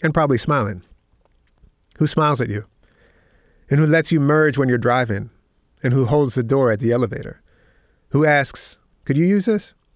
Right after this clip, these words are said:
and who stays with you when they see you need help, and who tracks you down to give you the wallet you left on the train, and who helps when your doggy takes off, and who swipes you in when they see your ticket's not working,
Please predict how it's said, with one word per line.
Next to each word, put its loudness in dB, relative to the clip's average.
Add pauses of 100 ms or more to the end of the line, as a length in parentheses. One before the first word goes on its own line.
(440)
and 0
who 2
stays 0
with -2
you 2 (480)
when 0
they 2
see -2
you 2
need 0
help, -2 (1040)
and 0
who 2
tracks -2
you 0
down 0
to -2
give -2
you 0
the 0
wallet 0
you -2
left 0
on -2
the -6
train, -4 (920)
and 0
who 2
helps 0
when 0
your 2
doggy 0
takes -6
off, -12 (540)
and 0
who 2
swipes 0
you 2
in 2
when 2
they 2
see 0
your 0
ticket's -4
not -4
working, -4